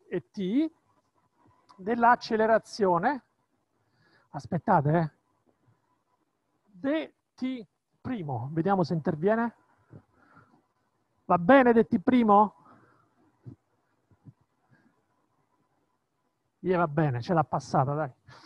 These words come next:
Allora, la cabina di regia. Allora, in questo caso, vedete, l'accelerazione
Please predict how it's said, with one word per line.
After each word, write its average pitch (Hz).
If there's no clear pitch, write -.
Allora, 208
la 160
cabina 180
di 165
regia. 156
Allora, 226
in 202
questo 240
caso, 202
vedete, 175
l'accelerazione 170